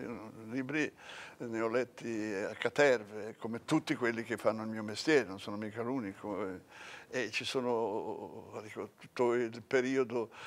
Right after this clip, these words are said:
Eh, della, della rinnovamento culturale francese, dal Settecento a venire all'Ottocento,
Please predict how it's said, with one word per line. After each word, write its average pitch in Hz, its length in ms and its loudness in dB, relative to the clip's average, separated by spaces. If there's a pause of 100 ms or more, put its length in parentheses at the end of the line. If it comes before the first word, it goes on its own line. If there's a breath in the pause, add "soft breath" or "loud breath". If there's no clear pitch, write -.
(180 loud breath)
Eh, 110 560 2 (920)
della, 110 340 0
della 101 1000 0
rinnovamento 131 1300 2
culturale 123 640 6
francese, 110 1300 0
dal 110 180 2
Settecento 120 800 0
a 110 40 0
venire 110 280 -2
all'Ottocento, 110 880 -2